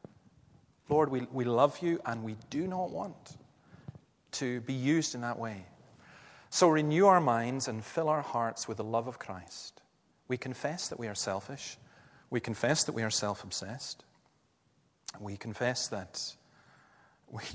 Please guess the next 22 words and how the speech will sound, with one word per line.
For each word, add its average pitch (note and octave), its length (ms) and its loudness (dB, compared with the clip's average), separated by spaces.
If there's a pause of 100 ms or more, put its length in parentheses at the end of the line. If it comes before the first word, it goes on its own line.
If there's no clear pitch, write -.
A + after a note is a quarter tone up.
(140)
we B2 120 -2
so - 260 0
easily C3 360 2
get A2+ 140 0
overwhelmed G#2+ 880 -4 (420)
when A2+ 160 0
we G#2+ 80 -2
stand A2+ 460 -2
on G#2+ 80 -4
our G2+ 120 -6
own. F#2+ 200 -10 (1300)
But G#2 100 -8
help - 280 -4
us B2 100 -8
to - 100 -8
see G#2 240 -6
we're G2+ 140 -6
not G#2 180 -4
standing C#3 360 -6
on A#2 120 -6
our F#2 140 -8
own. G2 200 -10